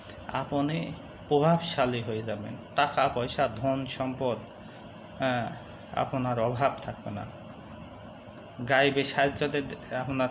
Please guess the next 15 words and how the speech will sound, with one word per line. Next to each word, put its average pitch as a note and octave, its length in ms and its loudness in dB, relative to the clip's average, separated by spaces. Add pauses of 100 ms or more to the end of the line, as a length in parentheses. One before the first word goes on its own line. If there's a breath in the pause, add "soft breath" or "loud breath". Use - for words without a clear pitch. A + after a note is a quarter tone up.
(120)
কোটি C#3+ 180 0
কোটি B2 380 -2 (680)
টাকা A#2+ 280 2
এসে A#2 220 -4
যাবে G#2+ 540 -6 (140)
এবং C3+ 300 -2
নিজেকে C3+ 360 0
পরিশ্রম D3+ 580 -2
করবেন D#3 320 0
আর B2+ 140 2
এই, A#2+ 280 -2
এই, A#2+ 80 -6
এই B2 380 -4
আমল A#2+ 260 -2 (120)
করবেন। G#2 280 -6